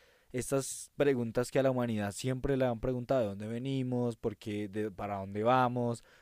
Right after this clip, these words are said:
¿Por qué estamos aquí? ¿Por qué nos pusieron aquí?".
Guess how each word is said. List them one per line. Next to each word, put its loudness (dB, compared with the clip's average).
¿Por -6
qué -6
estamos -6
aquí? 0
¿Por -6
qué -4
nos -6
pusieron -6
aquí?". 0